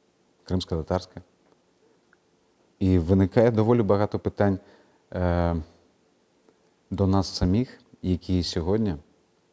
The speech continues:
так вперто намагаються бути манкуртами і не розуміти, що незнання власної історії не звільняє від тебе від її наслідків.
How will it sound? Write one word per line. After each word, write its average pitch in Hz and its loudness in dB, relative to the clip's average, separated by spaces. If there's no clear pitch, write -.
так - 0
вперто - -2
намагаються 82 -2
бути 85 -6
манкуртами 85 -6
і 101 -2
не 98 4
розуміти, 92 0
що 85 -2
незнання 92 2
власної 87 -2
історії 110 -4
не 101 2
звільняє 92 0
від 80 -6
тебе 101 -2
від 87 -2
її 90 0
наслідків. 80 -8